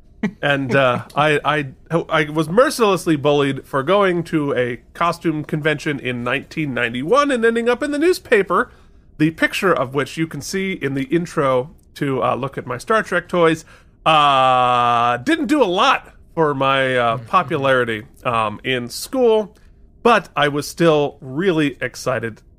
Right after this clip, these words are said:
Speaker 1: to go. So, uh, if you ever wanna know how to make a, how to make a Starfleet uniform,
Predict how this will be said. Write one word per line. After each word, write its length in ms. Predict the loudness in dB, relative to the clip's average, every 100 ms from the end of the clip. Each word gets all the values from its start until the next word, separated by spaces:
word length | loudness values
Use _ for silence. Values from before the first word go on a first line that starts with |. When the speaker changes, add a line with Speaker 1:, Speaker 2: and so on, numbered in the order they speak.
| -16
Speaker 1:
to 80 | -14
go. 380 | -12 -12 -12 -20 _ _
So, 260 | -4 -2 -2
uh, 320 | -2 -2 -2
if 80 | -4
you 40 | -2
ever 120 | 2
wanna 180 | 2 2
know 60 |
how 120 | 0 -2
to 80 |
make 180 | -2 -2
a, 180 | 0 -2
how 80 | -2
to 60 | -4
make 160 | -4
a 200 | 0 0
Starfleet 460 | 0 -2 -4 -4 -6
uniform, 340 | -6 -4 -6